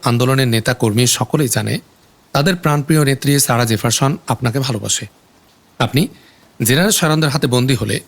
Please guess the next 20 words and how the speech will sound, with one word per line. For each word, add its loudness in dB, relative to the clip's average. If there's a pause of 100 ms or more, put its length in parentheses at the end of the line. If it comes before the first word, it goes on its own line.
(360)
সারা 2
জেফারসনের 0
অবস্থা 0
সবাই 0
দেখেছে। -2 (720)
ফ্রি 2
আমেরিকা 0
আন্দোলনের 2
নেতা 0
কর্মীরা 0 (420)
সারা 2
জেফারসনের 2
মতো 0
আপনাকেও 0
ভালোবাসতে 0
শুরু -2
করেছে। -6 (600)
আপনার 0 (120)
এই 2
মুহূর্তের -2